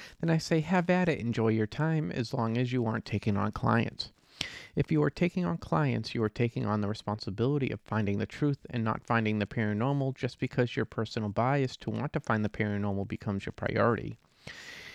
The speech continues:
You can't find the paranormal if you haven't ruled out the sciences. You can't rule out the sciences if you haven't learned about them.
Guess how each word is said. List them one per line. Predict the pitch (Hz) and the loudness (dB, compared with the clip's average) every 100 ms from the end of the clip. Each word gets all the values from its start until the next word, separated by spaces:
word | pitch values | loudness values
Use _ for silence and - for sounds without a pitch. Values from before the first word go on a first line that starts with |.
| - | -6
You | 156 | -4
can't | 139 180 175 | 0 0 2
find | 156 143 | 4 4
the | 139 | 2
paranormal | - 131 110 120 131 117 - | 2 4 4 4 2 2 0
if | 110 113 | -4 0
you | 110 | 2
haven't | 101 104 | 2 0
ruled | 110 104 98 | -2 0 2
out | 101 | 0
the | 101 | -2
sciences. | - 104 107 113 - - - - | -2 0 2 0 -4 -8 -12 -10
You | - 117 | -6 -4
can't | - 127 | -2 -2
rule | 113 107 | 0 2
out | 98 92 | 2 0
the | |
sciences | 107 143 175 175 - 127 139 | -4 -2 0 0 0 0 -2
if | 123 110 | -4 -2
you | 110 | 0
haven't | 101 104 - | 0 0 -2
learned | 113 156 | 0 0
about | 131 - - | 0 -2 -4
them. | 127 | -6